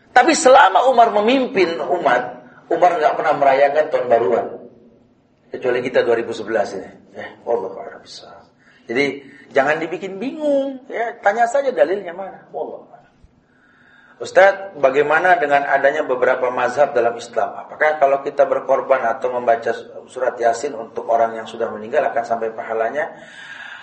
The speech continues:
Iya, tidak sampai bacaan Quran buat mayit. Qiraatul Quran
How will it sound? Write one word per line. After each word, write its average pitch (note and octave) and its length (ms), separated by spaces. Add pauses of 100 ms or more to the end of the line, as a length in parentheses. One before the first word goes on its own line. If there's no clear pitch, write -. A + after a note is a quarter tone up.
(600)
Iya, D#3 420 (380)
tidak D3 320
sampai F3 400
bacaan B2+ 400
Quran C3 320
buat B2 240
mayit. C#3 560
Qiraatul B2+ 580
Quran B2+ 600